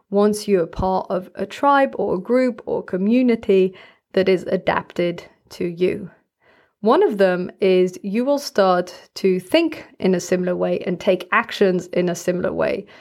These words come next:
For instance, if you are part of a running club and they get up twice a week at seven A M and go for a run, you are far more likely <laughs> to get up at seven A M and join the group for a run.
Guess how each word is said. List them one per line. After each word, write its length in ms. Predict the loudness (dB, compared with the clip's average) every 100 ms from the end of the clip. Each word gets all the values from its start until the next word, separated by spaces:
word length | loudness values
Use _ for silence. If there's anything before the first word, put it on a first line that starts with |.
| -20 _
For 180 | -2 0
instance, 580 | 2 0 2 0 0 0
if 240 | 0 0 2
you 120 | 2
are 60 | 2
part 340 | 2 2 2
of 180 | -2 -2
a 60 |
running 340 | 2 4 2 -2
club 460 | 2 4 4 0 -8 -20 _ -2
and 460 | 0 0 -4 -8 -10
they 200 | 0 2
get 200 | 2 0
up 180 | -2 -4 -10 -20 -10
twice 340 | -2 -2 0
a 60 | 0
week 320 | 2 0 -2
at 140 | -4
seven 320 | -2 -2 0
A 100 | 2
M 220 | 2 2 0
and 120 | 0
go 160 | 0
for 240 | -2 -2 -2
a 60 |
run, 360 | 2 4 4 0 -8 -20 _
you 200 | 2 4
are 80 | 2
far 500 | 2 2 4 2 0
more 220 | -4 0
likely 560 | 2 2 2 4 4 0
<laughs> 80 | -10
to 120 | -4
get 220 | -2 0 0
up 180 | -2 -6
at 100 | -4
seven 300 | -2 -2 -4
A 140 | -4
M 180 | -4 -6 -10 -20 _
and 260 | -2 0 -2 -6
join 380 | -4 -2 -2 -2
the 80 | -6
group 440 | -6 -8 -8 -18
for 360 | -16 -6 -4 -4
a 20 |
run. 400 | 0 0 0 -8